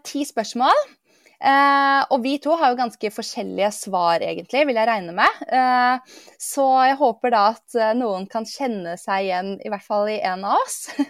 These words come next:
<laughs> Pluss at vi får introdusert oss da på en, eh, skikkelig og ordentlig måte, på samme måte som vi også skal snakke med gjestene våre. Så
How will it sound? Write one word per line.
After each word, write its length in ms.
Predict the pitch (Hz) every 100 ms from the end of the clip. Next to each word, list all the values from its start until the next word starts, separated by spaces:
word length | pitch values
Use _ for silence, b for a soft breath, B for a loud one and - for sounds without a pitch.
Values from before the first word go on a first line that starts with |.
| -
<laughs> 380 | 262 - - -
Pluss 160 | 269
at 100 | 277
vi 80 | 269
får 240 | 269 240
introdusert 680 | 220 233 233 240 240 185 - 427
oss 100 | 381
da 140 | 240
på 160 | - 226
en, 220 | 226 233
eh, 220 | 226 226
skikkelig 440 | - 269 _ 208 208
og 60 |
ordentlig 460 | 190 - 214 208 214
måte, 340 | 220 196 226
på 100 | 247
samme 300 | 247 220 196
måte 240 | 208 190 190
som 140 | 196
vi 60 | 190
også 360 | - 196 196 b b b
skal 300 | - 208 208
snakke 280 | 220 254 -
med 180 | 220 254
gjestene 240 | - 196
våre. 220 | 196 254 494 _ B B B B B B B -
Så 220 | -